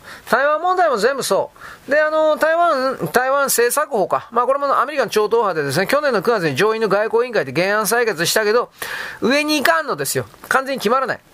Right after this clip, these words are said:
この法案においては金融制裁条項を張ってるんですが、ホワイトハウスはこれに猛烈に反対してるわけです。結局通りそうにないっちゅうんで、あのー、去年の十二月に国防権限法という既存の法律、毎年の国防予算を決める法律の中に入れるということでお茶を濁した。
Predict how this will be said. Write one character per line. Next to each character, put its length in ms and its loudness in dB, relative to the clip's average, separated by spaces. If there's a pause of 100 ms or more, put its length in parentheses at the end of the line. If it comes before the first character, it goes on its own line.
(320)
こ 80 2
の 120 2
法 140 4
案 100 0
に 60 -8
お 60 -4
い 20 -10
て 60 0
は 60 0
金 180 -4
融 140 2
制 160 0
裁 160 0
条 100 -4
項 60 2
を 40 0
張 60 0
っ 60 -6
て 100 -2
る 80 -4
ん 20 -4
で 60 -2
す 60 2
が、 120 2
ホ 100 0
ワ 100 2
イ 40 -4
ト 60 0
ハ 60 2
ウ 40 -2
ス 40 -2
は 80 -2
こ 80 0
れ 80 0
に 40 -2
猛 340 2
烈 140 -4
に 60 2
反 220 0
対 120 0
し 40 -8
て 60 -6
る 60 2
わ 60 -2
け 60 -8
で 80 -14
す。 120 -20 (600)
結 140 2
局 240 2
通 180 2
り 80 0
そ 140 0
う 20 -2
に 140 0
な 180 2
い 40 -6
っ 40 -20
ち 160 -4
ゅ 40 2
う 40 2
ん 100 0
で、 300 2 (340)
あ 160 4
の 720 0
ー、 20 -8
去 120 2
年 140 2
の 80 0
十 160 0
二 80 2
月 160 -2
に 80 -4
国 140 2
防 180 0
権 180 -2
限 160 2
法 140 0
と 80 -2
い 100 2
う 80 -4
既 80 0
存 120 2
の 120 0
法 140 2
律、 260 -2
毎 220 0
年 160 -4
の 100 2
国 220 -2
防 120 2
予 80 2
算 160 0
を 40 -2
決 100 -8
め 100 0
る 60 0
法 180 2
律 140 -2
の 80 0
中 200 0
に 80 -6
入 80 -2
れ 80 2
る 60 0
と 60 -2
い 20 -2
う 40 -4
こ 40 -2
と 60 -2
で 80 4
お 60 0
茶 180 2
を 60 -2
濁 260 -4
し 60 -4
た。 100 -6